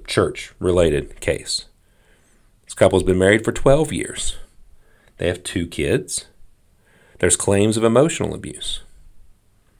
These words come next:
When confronted, he acknowledges that he's been using name-calling and intimidation to control his wife,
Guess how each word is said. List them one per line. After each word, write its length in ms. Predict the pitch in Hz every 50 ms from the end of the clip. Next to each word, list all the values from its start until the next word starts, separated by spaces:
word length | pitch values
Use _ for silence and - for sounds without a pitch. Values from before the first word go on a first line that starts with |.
| _
When 180 | - - 117 110
confronted, 680 | 110 - 107 98 - - 147 156 185 175 180 98 92 95
he 200 | 95 117 127 135
acknowledges 960 | 127 123 127 120 117 123 151 160 117 92 80 71 76 - 98 120 - - - _ _ _ - - _ _ - _ _ - - _ _ _ _ _ _ _ _ _ _ -
that 140 | - 87 -
he's 200 | 107 104 95 101
been 220 | 101 104 104 98
using 380 | 87 90 98 92 98 95 92 92 - -
name-calling 640 | 90 87 92 98 101 - 98 90 85 82 82 82 87
and 100 | 85 87
intimidation 840 | 85 82 - 92 - 85 - 101 127 135 123 - - 71 71 82 95 - - _ _ _ _ _ _ _ _ _ _ _ _ _ _ _ _ _ _ -
to 100 | - 98
control 380 | - 87 76 - 82 71 71 73
his 140 | 73 76
wife, 560 | 90 92 87 - - - - - - - -